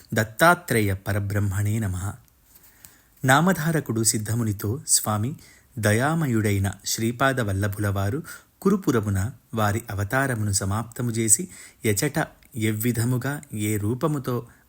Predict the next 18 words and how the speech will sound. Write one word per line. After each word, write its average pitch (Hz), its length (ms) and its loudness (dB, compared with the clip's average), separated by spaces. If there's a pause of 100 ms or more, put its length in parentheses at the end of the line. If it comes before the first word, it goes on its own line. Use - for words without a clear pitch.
అవతరించిరో 113 800 -4
సెలవిండని" 104 640 -2
ప్రశ్నించ, 104 600 -4 (400)
సిద్ధముని 165 540 2
ఇట్లు 131 320 -4
చెప్పుచుండెను. 101 680 -6 (460)
నామధారక, 101 720 -4 (260)
వినుము. 110 460 -4 (480)
అంబిక 170 400 2
అను 135 380 0
బ్రాహ్మణ 107 500 -2
స్త్రీ 120 520 -2
శ్రీపాదుల 120 640 -2
వారి 104 360 -4
ఉపదేశానుసారము 117 1160 -4 (340)
శని 147 260 4
త్రయోదశి 127 600 0
ప్రదోషమున 117 680 -2